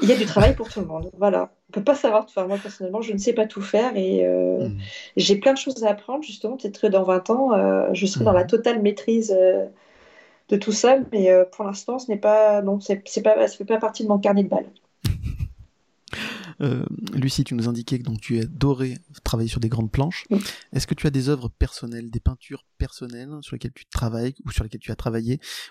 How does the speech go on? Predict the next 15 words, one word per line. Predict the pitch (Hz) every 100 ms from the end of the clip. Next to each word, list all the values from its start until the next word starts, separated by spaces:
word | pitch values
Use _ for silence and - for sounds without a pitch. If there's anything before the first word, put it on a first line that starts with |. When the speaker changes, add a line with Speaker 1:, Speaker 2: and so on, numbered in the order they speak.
| -
Speaker 2:
ou | 123 165 _ -
d'autres | 160 139 - 120
idées | 120 123 139
que | -
tu | 117
aimerais | 113
mettre, | 117 113 - 107
euh, | 113
en | - 113
planche, | - 135 -
justement ? | 117 - 120 113 - _ _
Speaker 1:
Très, | - - 269 - -
très, | - 240 254
très | - 233
peu. | 208 202